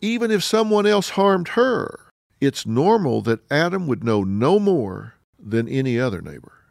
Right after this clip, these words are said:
Now, once he settled in, Adam says he called his girlfriend. Then he says he took the sleeping pill Ambien and went to sleep around eight P M. Now, that may seem early, but remember, he was coming from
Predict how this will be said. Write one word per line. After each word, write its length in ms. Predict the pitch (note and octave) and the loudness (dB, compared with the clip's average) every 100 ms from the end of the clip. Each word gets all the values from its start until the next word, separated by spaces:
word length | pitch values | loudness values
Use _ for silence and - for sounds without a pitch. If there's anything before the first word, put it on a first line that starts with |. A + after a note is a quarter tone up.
| _ _ _ _ _ _ | _ _ _ _ _ _
Now, 120 | - C3 | -6 0
once 260 | F#3+ C#4 | 0 0
he 100 | A3+ | -2
settled 400 | F#3+ F#3+ E3 C3 | -2 0 0 0
in, 260 | C#3+ C#3+ A2+ | 0 0 -2
Adam 380 | B2 D#3+ F3 D3+ | -2 -2 -2 -2
says 540 | - C#3 C3+ C3+ - _ | 0 0 0 -2 -8 _
he 140 | - B2 | -10 -4
called 280 | C#3 C3 | 0 0
his 120 | A2+ - | -2 -2
girlfriend. 520 | G#2 F#2 - - B1+ _ _ _ _ - | -2 -4 -8 -18 -20 _ _ _ _ -10
Then 260 | A2 E3 | 0 2
he 140 | G3 G#3 | 2 0
says 420 | - C#3+ C#3+ - | 2 4 4 0
he 160 | A#2+ | -4
took 280 | A2+ C3 B2+ | -2 -2 -2
the 120 | - | -4
sleeping 520 | - - C3+ D3 C#3+ C3 | -8 2 2 2 -2 -2
pill 400 | B2 B2 A2+ - | 0 0 -2 -4
Ambien 520 | A#2 A2 F#2+ - - - _ _ _ - | -2 -2 -4 -10 -16 -20 _ _ _ -6
and 160 | G#2+ | -2
went 180 | A2+ C3+ | 0 0
to 100 | D3 | -4
sleep 360 | - A#2+ A2+ - | -2 0 -2 -2
around 320 | G2 F#2+ F#2+ | -2 -2 -4
eight 220 | F#2+ - | -6 -6
P 220 | - G2 | -8 -8
M. 340 | F#2 F#2+ - _ _ _ _ | -8 -14 -20 _ _ _ _
Now, 80 | A2+ | -6
that 200 | A#2+ F3 | -2 -2
may 180 | F3+ G#3+ | 0 0
seem 280 | - F#3 C3+ | 0 -4 -4
early, 400 | E3 A3 D3+ G#2 | 0 0 0 -2
but 240 | G#2 B2+ | -4 -4
remember, 480 | C3+ B2 F3 G3+ A#2 | -4 -4 -2 -4 -4
he 260 | F#2 - A3 | -8 -8 -4
was 220 | G#3 C#3+ | -2 -2
coming 420 | - A3 G#3+ E3 | -4 -4 -2 -4
from 400 | C3 A#2 G#2+ G#2+ | -4 -4 -4 -6